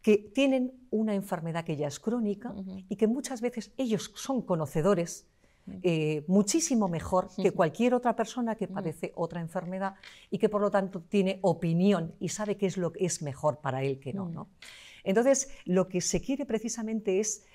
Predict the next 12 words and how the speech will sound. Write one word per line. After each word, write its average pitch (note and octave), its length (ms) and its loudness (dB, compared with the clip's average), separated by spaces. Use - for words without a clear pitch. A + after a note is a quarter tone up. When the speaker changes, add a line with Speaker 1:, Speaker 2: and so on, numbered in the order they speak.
Speaker 1:
eh, F#3 240 4
integrar G3+ 720 4
a E3 80 -2
esas E3 320 -4
personas B3 720 -2
como E3 280 2
agentes D3 840 0
Speaker 2:
Ujú. - 340 -20
Speaker 1:
participantes E3+ 760 -2
de D#3 100 2
la D3+ 60 0
humanización, E3 720 -6